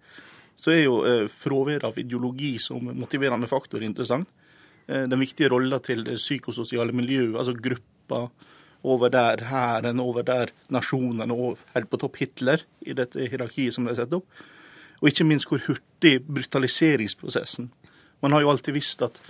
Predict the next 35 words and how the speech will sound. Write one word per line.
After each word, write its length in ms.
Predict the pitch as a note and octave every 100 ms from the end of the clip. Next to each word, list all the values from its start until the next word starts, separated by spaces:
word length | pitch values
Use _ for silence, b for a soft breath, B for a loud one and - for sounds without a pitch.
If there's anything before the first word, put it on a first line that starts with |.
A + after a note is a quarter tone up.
| B B B B
det, 220 | - C3+ B2+
det 100 | C3+
er 240 | C3+ C#3 A#2
en 80 | A#2+
prosess, 560 | D#3 - D#3 - -
man 120 | B2+
tar 140 | B2 C3+
steg 360 | - D3 B2
etter 180 | B2 C3
steg 260 | - C#3+ C3
etter 160 | C3
steg. 440 | C#3 - D#3 C3 - B B B B -
Og 80 | C#3
dette 160 | C3+
har 100 | C#3
jo 100 | C#3
Harald 200 | A#2+ C3
Welzer 320 | B2+ B2+ -
selv 240 | - C3 A2+
beskrevet 400 | G#2+ C3+ B2+ A#2+
i 20 |
sin 240 | A2+ A#2+
forrige 340 | A2+ B2+ A#2+ B2
bok, 280 | B2+ - -
Teter, 480 | D3 B2 - C3+ - - G3 -
overgriper 580 | D#3 C3 A2+ A2+ A#2
på 140 | A#2+ D3
norsk. 200 | E3 - B B B B B B B
Men 160 | - D3
nå 160 | E3 C3+
s-, 160 | -
sier 260 | - D3 C#3
Welzer 300 | C#3 - B2
selv 240 | E3+ C#3+
at 160 | B2